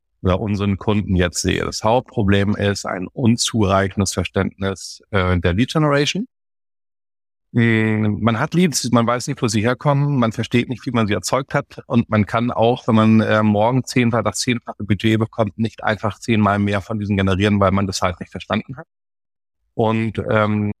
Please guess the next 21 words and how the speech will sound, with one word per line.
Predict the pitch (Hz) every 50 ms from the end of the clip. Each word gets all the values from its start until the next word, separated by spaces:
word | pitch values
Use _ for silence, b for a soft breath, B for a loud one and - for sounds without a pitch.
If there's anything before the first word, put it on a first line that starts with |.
| _ _
die | - 127 110
größten | 107 117 135 131 - - 135
Schwierigkeiten | - - 135 127 123 131 - - - 120 117 113 - 107
ergeben | 104 95 101 107 107 98
sich | 92 101 -
dann | - 110 104 107
daraus, | 104 104 101 92 104 107 107 - - -
wenn, | 104 98 98 104 101 101 98
äh, | 98 - 101 98 98 98 98 95 92 92
wenn | 98 98 98 98 98 98 98
man | 92 95 98 98
dort | 87 95 98 -
ein | - 98 98
Misalignment | 113 110 - - 110 101 92 98 95 - 104 95 -
zwischen | - 101 - - 98
C | - - - 120 107 104
E | - -
O, | 104 104 104 107 107 107
C | - - - 104
M | 98 95 90
O | 92 98 98 95 95